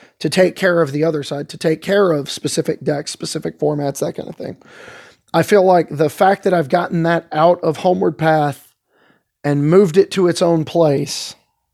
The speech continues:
has made Homeward Path a better show too. So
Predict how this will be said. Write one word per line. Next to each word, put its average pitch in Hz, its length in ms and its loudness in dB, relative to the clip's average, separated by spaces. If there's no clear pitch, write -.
has 170 320 2
made 180 220 4
Homeward 175 360 0
Path 143 220 -4
a 147 60 -4
better 135 200 -4
show 139 200 -4
too. 131 280 -4
So 151 440 0